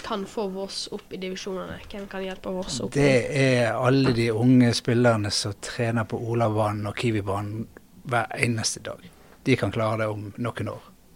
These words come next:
Speaker 1: Ja. Hva kan bli bedre i F B K Voss, og hva kan, og hva er bra?
Speaker 2: Det er jo masse som er bra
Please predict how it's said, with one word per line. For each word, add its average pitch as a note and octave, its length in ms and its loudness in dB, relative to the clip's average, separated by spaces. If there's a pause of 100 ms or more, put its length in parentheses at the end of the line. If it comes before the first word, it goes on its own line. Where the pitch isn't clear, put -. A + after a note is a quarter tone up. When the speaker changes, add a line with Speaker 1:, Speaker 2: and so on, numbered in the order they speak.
(220)
Speaker 1:
Ja. A3+ 140 -6 (240)
Hva B3+ 180 0
kan A3 140 0
bli G3+ 100 -2
bedre F#3+ 680 -2 (120)
i F#3+ 180 -6
F F#3+ 160 -12
B - 80 -12
K F#3 80 -14
Voss, G3+ 300 -10
og - 140 -8
hva G3 280 -8
kan, F3+ 260 -8 (120)
og G3 240 -6
hva G3 180 -4
er F#3 160 -4
bra? F#3 300 -4 (1600)
Speaker 2:
Det B2 80 0
er A#2+ 80 2
jo A2+ 80 0
masse A#2+ 400 0
som B2+ 220 4
er - 20 -8
bra B2+ 380 8